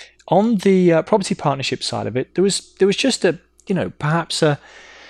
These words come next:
um, how to put it, a mismatch in, in, in understanding of some of the commercial realities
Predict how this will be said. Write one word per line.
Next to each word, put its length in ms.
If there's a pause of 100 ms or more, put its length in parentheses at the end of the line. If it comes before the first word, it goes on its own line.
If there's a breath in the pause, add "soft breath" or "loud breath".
(260 loud breath)
um, 360
how 120
to 120
put 160
it, 60
a 40
mismatch 640
in, 180
in, 280
in 200
understanding 560
of 100
some 180
of 60
the 60
commercial 540
realities 800